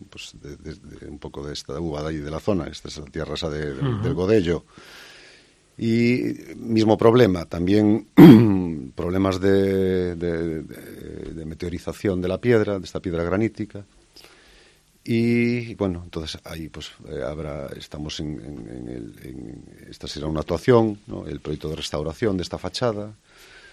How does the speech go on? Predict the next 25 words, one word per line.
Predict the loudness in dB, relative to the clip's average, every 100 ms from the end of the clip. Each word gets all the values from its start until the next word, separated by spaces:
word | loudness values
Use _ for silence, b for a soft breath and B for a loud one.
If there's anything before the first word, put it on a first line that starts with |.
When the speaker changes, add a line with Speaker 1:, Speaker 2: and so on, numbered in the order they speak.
| B B -12
Speaker 1:
eh, | -6 -4 -2 -2 -4
y |
algunos | -4 -4 -4 -2
elementos | 0 2 0 -2 -6
también | -4 -2 -2 -2 -4
vinculados, | -6 -6 -6 -6
unos | -6 -10 -8
espacios | -6 -6 -6
vinculados | -6 -4 -6 -6
a |
esta | -8
fachada, | -8 -2 0 2 0 -2
pues, | -6 -12 -12
en, |
en, | -14 -14 -14 -16 -18 -20 -18 -14
en |
las | -12 2
torres, | 4 4 0 -4
¿no? | -8 -10
Que | -12
también | -10 -10
presentan | -6 -6 -4
el | -2
mismo | -2 -4
problema, | -2 -2 -2 -4